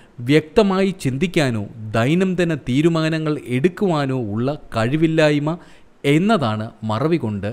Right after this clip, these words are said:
അർത്ഥമാക്കുന്നത്. ഒരു വാക്ക് ഓർത്തെടുക്കാൻ പാടുപെടുക, പരിചയക്കാരൻ്റെ പേര് മറക്കുക, സമീപകാല സംഭവങ്ങൾ ഓർത്തെടുക്കാൻ കഴിയാതെ വരിക തുടങ്ങിയവ മറവി രോഗം ഉള്ള ആളുകളിൽ കാണുന്ന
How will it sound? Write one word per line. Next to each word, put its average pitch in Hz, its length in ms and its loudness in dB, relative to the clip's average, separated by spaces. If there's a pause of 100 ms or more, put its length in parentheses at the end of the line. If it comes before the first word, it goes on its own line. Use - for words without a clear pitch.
(140)
അർത്ഥമാക്കുന്നത്. 123 840 -4 (640)
ഒരു 147 220 6 (160)
വാക്ക് 127 500 0 (200)
ഓർത്തെടുക്കാൻ 156 680 0 (120)
പാടുപെടുക, 110 540 -2 (600)
പരിചയക്കാരൻ്റെ 160 960 2 (120)
പേര് 147 360 4 (220)
മറക്കുക, 110 480 -2 (520)
സമീപകാല 170 880 2
സംഭവങ്ങൾ 143 640 -2 (100)
ഓർത്തെടുക്കാൻ 147 680 -2
കഴിയാതെ 110 500 -2
വരിക 101 340 -4 (600)
തുടങ്ങിയവ 175 520 4 (380)
മറവി 175 400 2
രോഗം 123 460 0
ഉള്ള 117 220 -2 (140)
ആളുകളിൽ 139 520 -2
കാണുന്ന 113 400 -4